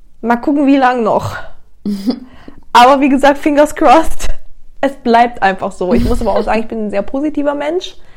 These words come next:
Speaker 1: Deswegen, ich kann mich eigentlich auch aus allem gut, sehr gut rausholen, auch selber gut rausholen. Du kennst mich ja jetzt auch schon eine Weile.
Speaker 2: Mhm.
Speaker 1: Ähm, und ich glaub, du kannst es wahrscheinlich auch bestätigen, dass ich eigentlich immer doch ein recht,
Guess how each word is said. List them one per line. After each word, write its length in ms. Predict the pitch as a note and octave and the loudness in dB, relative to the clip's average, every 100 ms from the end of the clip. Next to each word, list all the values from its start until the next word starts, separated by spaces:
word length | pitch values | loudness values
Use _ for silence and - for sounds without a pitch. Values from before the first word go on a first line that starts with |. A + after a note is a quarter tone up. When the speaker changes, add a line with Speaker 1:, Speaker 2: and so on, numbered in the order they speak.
| - - - - - | -20 -18 -18 -18 -8
Speaker 1:
Deswegen, 640 | A3+ A#3 A3+ A3+ A3+ A3 A3 - - - - - - - - - - | -8 -4 -2 -2 -2 -6 -8 -18 -20 -20 -20 -18 -20 -20 -20 -16 -12
ich 120 | A#3 | -8
kann 180 | B3+ A#3+ | -4 -4
mich 160 | A#3 - | -4 -6
eigentlich 300 | A3 A#3+ - | -6 -6 -8
auch 220 | A3 - | -10 -10
aus 220 | - A#3 | -10 -10
allem 580 | - A3 A#3 A3 G#3+ G#3+ | -4 -2 -2 -4 -8 -10
gut, 400 | - B3+ B3 - - | -8 -8 -8 -18 -16
sehr 180 | A3 A3 | -6 -4
gut 320 | A3+ A3+ - | -4 -8 -6
rausholen, 480 | F#3+ A#3+ - C4+ C4+ | -4 -4 -4 -6 -6
auch 240 | - A3 A3+ | -6 -8 -6
selber 360 | G#3 G#3+ B3+ | -2 -2 -2
gut 220 | C4 C#4 | -8 -8
rausholen. 580 | A#3+ C#4 C#4 D4 D4 E4+ F4+ - - - - - - - - - - - - - - - | -6 -6 -6 -6 -4 -4 -8 -16 -20 -20 -20 -18 -20 -20 -20 -20 -20 -20 -20 -20 -18 -10
Du 80 | |
kennst 200 | A3 G#3+ | -8 -6
mich 100 | A3 | -4
ja 80 | G#3+ | -2
jetzt 140 | G#3+ G#3 | -2 -4
auch 120 | G#3+ | -4
schon 160 | B3 | -4
eine 100 | G#3+ | -4
Weile. 440 | G3+ G#3 A#3 B3+ - | -4 -4 -4 -6 -8
Speaker 2:
Mhm. 480 | - F3+ E3+ F#3 - - - - - | -8 -6 -6 -8 -14 -20 -20 -14 -6
Speaker 1:
Ähm, 240 | G#3+ G#3 | -4 -4
und 100 | G#3 | -6
ich 80 | G#3 | -6
glaub, 400 | G#3+ G#3 - - | -6 -6 -8 -14
du 80 | A3+ | -12
kannst 260 | A#3 A3+ A3 | -8 -8 -8
es 100 | G#3+ | -8
wahrscheinlich 340 | A3 G#3+ A3 | -8 -8 -8
auch 60 | A3 | -10
bestätigen, 480 | G#3+ A3 A3+ A#3 A3+ | -10 -8 -8 -8 -8
dass 120 | A3+ | -8
ich 80 | - | -8
eigentlich 160 | G#3+ | -8
immer 180 | A3+ A3 | -6 -6
doch 160 | A3+ G#3+ | -8 -10
ein 80 | |
recht, 240 | A3+ G#3+ | -8 -10